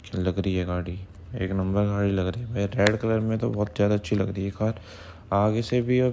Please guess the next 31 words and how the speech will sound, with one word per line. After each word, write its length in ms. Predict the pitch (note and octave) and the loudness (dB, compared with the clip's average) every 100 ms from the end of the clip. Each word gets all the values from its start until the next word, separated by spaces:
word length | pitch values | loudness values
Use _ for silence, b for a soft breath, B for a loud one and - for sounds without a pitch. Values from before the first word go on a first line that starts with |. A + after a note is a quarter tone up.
| - | 2
पीछे 200 | A2 A2 | 0 2
से 140 | A2 | 0
भी 100 | A2+ | 0
भाई 180 | A2 A2+ | 2 0
सेम 420 | A2+ A2+ A2 A2+ A2 | 0 0 2 2 2
लुक 120 | G#2+ | 0
देखने 300 | G2 G2 G2+ | 0 0 2
को 100 | G#2+ | 0
मिल 140 | G#2 F#2+ | 2 2
रहा 140 | G2+ | 2
है 100 | G#2+ | 0
टाटा 280 | G2+ G2+ G2+ | 4 4 4
सफारी 300 | G#2 G#2+ G#2 | 0 2 2
और 60 | G#2 | 4
हैरियर 300 | G2+ F#2+ G2 | 6 6 4
में 140 | G2+ | 2
देखने 280 | F#2+ F#2+ G2 | 2 2 2
को 80 | G2 | 0
मिला 200 | F2+ F#2 | 0 0
है 120 | F2+ | 0
हमें। 180 | F2+ F2+ - B B B B B B - | -2 -4 -6 B B B B B B 0
और 100 | G#2 | 4
ये 140 | A2+ | 4
कुछ 200 | A2+ A2+ | 2 -2
इसका 260 | A#2+ - A#2+ | -2 -2 -4
साइड 300 | - G#2+ G#2+ | 0 2 2
लुक 160 | G#2 | 2
है 100 | G#2+ | 0
जो 140 | G#2+ G#2+ | 0 0
कि 560 | A2 A2 A2 G#2+ G2+ G2 - | 0 0 2 0 -2 -6 -4
का 440 | G#2 G2+ G2+ G2+ | 0 2 2 -2